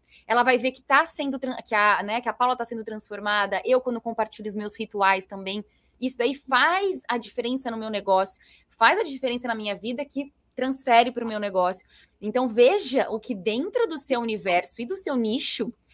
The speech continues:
é importante, porque aqui tem nichos diversos. Então, se você fala mais ali na área da beleza, então, pra você, é o seu momento que você talvez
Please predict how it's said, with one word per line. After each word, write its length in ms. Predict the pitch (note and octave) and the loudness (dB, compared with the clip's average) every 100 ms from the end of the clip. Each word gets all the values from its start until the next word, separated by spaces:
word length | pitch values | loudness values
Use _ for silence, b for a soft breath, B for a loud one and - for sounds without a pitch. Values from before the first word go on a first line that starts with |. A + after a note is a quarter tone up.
| - | -2
é 100 | G#3+ | 0
importante, 640 | A3+ A3+ A3+ G3 F3+ - | 0 0 -2 -2 -4 -8
porque 300 | - F#3+ G3+ | -12 -6 -2
aqui 320 | G#3 - C4 | -2 -4 -8
tem 160 | D#4+ D#4 | -6 -6
nichos 760 | D#4+ D4 D4 E4+ - E4 C4 A#3 | -6 -4 -4 -4 -6 -6 -6 -6
diversos. 840 | D#4+ D4 A#3+ B3 C4 - F#3 - - B B | -6 0 2 2 0 -4 -10 -12 -16 B B
Então, 260 | G#3+ A#3 C4+ | 0 2 2
se 220 | - C4+ | -2 -4
você 440 | E4 F4 D4 C#4+ C#4+ B B | -4 -2 0 0 -2 B B
fala 340 | - A#3 A#3+ B3 | 4 8 8 8
mais 300 | A3+ A#3+ A#3+ | 6 4 2
ali 100 | A#3 | 2
na 120 | A3+ | 4
área 120 | A3 | 6
da 100 | G#3+ | 4
beleza, 720 | G#3 G3 A3+ B3+ A3+ F3+ E3+ G3 | 2 2 4 4 2 -4 -6 -8
então, 200 | G3+ A3 | -8 -2
pra 140 | D#4+ | -2
você, 320 | E4+ - - | 0 -2 0
é 200 | D4 F#4+ | 0 2
o 80 | D4+ | 0
seu 180 | - D#4+ | -2 -2
momento 360 | E4+ C4+ C4+ | -2 -2 -4
que 100 | - | -6
você 200 | A#3 B3 | -8 -6
talvez 420 | A#3 A#3+ A3 A3 | -6 -4 0 -2